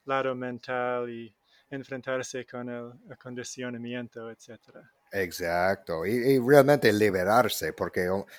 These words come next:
Speaker 2: como digo, es, es, es, es más dire-, digo que, bueno, para alguna gente nueva que, eh, el libro también sirve, porque hace todo, hace un resumen de lo que es y todo eso,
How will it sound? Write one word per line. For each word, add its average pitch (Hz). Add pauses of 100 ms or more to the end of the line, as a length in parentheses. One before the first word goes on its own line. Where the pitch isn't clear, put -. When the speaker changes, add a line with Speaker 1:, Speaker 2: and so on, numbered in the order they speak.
Speaker 2:
como 113
digo, 113
es, - (240)
es, -
es, - (340)
es 120
más 123
dire-, 127
digo 151
que, 131 (160)
bueno, 143
para 123
alguna 127
gente 123
nueva 131
que, 101
eh, 95 (120)
el 101
libro 101
también 95
sirve, 95
porque 87
hace 90
todo, 92 (380)
hace 98
un 92
resumen 117
de 98
lo 92
que 117
es 110
y 95
todo 95
eso, 110